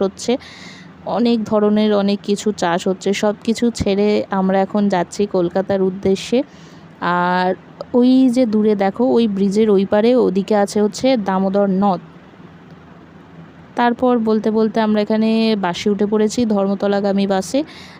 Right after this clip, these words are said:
বলতে বলতে এখানে বাস ছেড়েও দিয়েছে। আমরা এখন যাচ্ছি কলকাতার উদ্দেশ্যে,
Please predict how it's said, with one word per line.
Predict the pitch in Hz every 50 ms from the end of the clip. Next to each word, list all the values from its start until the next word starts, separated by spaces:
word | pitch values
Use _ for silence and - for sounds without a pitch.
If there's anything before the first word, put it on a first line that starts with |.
| - -
বলতে | - 277 269 254 262 269
বলতে | 262 269 269 247 - 269
এখানে | 247 262 254 262 254
বাস | 226 220 214 208 220 220 - -
ছেড়েও | - - - 233 226 247 254 262 262 262
দিয়েছে। | 226 240 240 240 240 - - 247 254 277 294 277
আমরা | 254 240 233 233 233 233
এখন | 226 226 - 233 233 233 233 - - - - - - - - - - - - - - - -
যাচ্ছি | 240 247 247 - - - - 269 254
কলকাতার | - 240 220 220 214 226 214 208 220 220
উদ্দেশ্যে, | 220 220 202 196 - 220 220 - - - 254